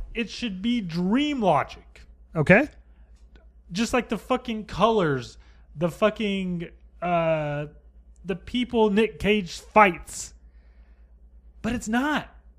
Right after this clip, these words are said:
Speaker 1: He's just a normal dude. It's just a normal revenge film.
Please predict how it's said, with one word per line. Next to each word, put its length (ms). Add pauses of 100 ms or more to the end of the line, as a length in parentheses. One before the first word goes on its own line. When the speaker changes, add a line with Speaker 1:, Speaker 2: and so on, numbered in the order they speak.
Speaker 1:
He's 320
just 240
a 40
normal 380
dude. 520 (640)
It's 140
just 160
a 40
normal 360
revenge 380
film. 180